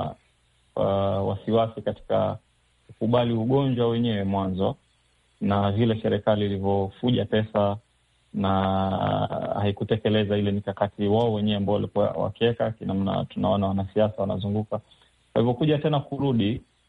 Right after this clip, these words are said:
kusema tunataka kuwapatia chanjo, haswa kama haujazungumzia ule uvumi ambao unazungumz-, un-, unazunguka kama uvumi wa kusema chanjo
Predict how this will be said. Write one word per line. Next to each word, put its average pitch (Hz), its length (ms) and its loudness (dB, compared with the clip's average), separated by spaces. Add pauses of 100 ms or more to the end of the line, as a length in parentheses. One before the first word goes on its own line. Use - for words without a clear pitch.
(220)
kusema 117 440 2
tunataka 110 400 0
kuwapatia 107 540 0
chanjo, 95 520 -2 (960)
haswa 113 680 0 (240)
kama 107 300 0
haujazungumzia 107 1900 0
ule 113 160 0
uvumi 104 420 2
ambao 107 200 2
unazungumz-, 98 720 0
un-, 101 260 0
unazunguka 101 580 0
kama 104 240 2
uvumi 98 320 0
wa 95 60 -2
kusema 95 520 0
chanjo 101 560 0